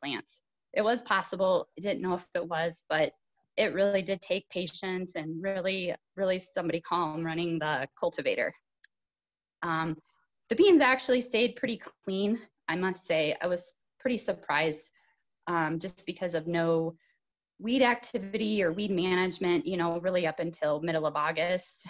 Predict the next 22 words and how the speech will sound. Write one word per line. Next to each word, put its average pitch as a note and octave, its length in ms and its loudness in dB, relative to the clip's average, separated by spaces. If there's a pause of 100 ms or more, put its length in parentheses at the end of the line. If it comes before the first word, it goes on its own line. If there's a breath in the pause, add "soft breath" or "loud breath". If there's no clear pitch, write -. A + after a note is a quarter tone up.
(220 loud breath)
Um, E3+ 480 -2
they A3+ 100 4
weren't - 280 0
canopied, A3 580 0
so, C#3+ 460 -4 (380 soft breath)
you F#3+ 100 -6
know, F3 200 0
there E3+ 140 4
was E3+ 180 0
still, F#3+ 400 2
I - 60 -2
needed F3 300 0
to F3 100 -6
do E3+ 180 -4
later F3 360 0
season E3+ 720 -4
management, E3+ 720 -2 (160)
weed E3+ 240 -6
management E3 600 -4
of E3+ 80 -4
my D3+ 120 -4
soybeans, F#3 720 -4